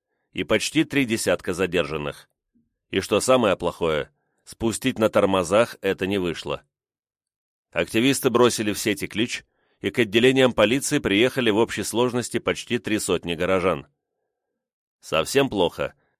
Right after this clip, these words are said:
вышло с пострадавшими от рук ретивых полицейских. Их пришлось отправлять в больницы, куда тоже приехали активисты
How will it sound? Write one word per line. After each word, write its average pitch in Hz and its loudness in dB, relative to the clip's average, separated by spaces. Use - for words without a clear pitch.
вышло 117 0
с - -6
пострадавшими 104 0
от 95 -2
рук 113 -2
ретивых 98 -2
полицейских. 95 -4
Их 117 -4
пришлось 113 -2
отправлять 95 0
в 78 -10
больницы, 104 -2
куда 120 2
тоже 113 2
приехали 95 0
активисты 101 -4